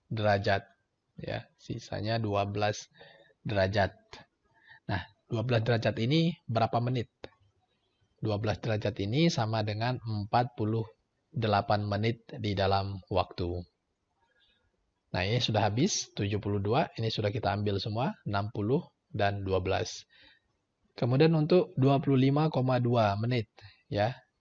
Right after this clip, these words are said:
kita ambil lima belas, ya, lima belas itu konversinya, lima belas bujur itu sama dengan satu menit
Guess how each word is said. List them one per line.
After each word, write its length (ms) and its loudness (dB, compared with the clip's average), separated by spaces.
kita 160 0
ambil 320 0
lima 160 0
belas, 560 -2
ya, 320 -6
lima 320 0
belas 320 0
itu 320 -2
konversinya, 640 -2
lima 320 0
belas 480 -2
bujur 640 0
itu 320 0
sama 400 0
dengan 480 0
satu 560 4
menit 480 2